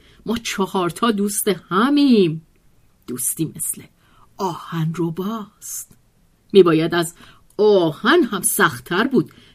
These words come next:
تا بتوان در برابرش ایستاد. دنیای امروزه خیلی خوب در برابرش میسته. هر کسی می‌دونه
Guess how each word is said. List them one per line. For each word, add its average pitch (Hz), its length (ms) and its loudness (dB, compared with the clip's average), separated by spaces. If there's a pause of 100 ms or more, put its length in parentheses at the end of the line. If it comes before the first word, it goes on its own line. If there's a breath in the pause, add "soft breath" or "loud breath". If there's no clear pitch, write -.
تا 214 120 -4
بتوان 156 460 -4
در 160 180 -4
برابرش 151 760 -10 (420)
ایستاد. 226 760 -4 (1040)
دنیای 190 420 -2
امروزه 165 640 -10 (840)
خیلی 160 440 2
خوب 320 560 -2
در 214 220 -4
برابرش 175 840 -12 (100)
میسته. 233 680 -4 (880)
هر 160 320 -12
کسی - 400 -10
می‌دونه 139 500 -12